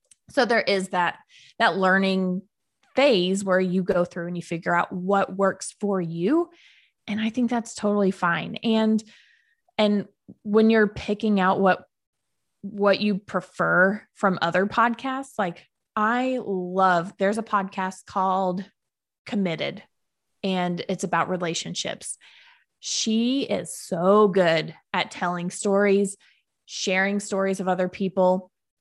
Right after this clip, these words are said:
I, like, that podcast is a dream podcast.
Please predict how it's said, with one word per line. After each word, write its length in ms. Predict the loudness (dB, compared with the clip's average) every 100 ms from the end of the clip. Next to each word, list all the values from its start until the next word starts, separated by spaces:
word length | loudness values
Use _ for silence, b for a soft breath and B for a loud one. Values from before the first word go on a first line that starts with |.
| _ -2
I, 460 | 0 0 0 -2 0
like, 320 | 0 -2 -12 _ _ _ _
that 480 | -4 2 4 2 2
podcast 600 | 2 2 0 -2 -2 -4 -4
is 140 | -2
a 80 | 0
dream 300 | 0 0 0
podcast. 580 | 0 -2 -4 -12 -14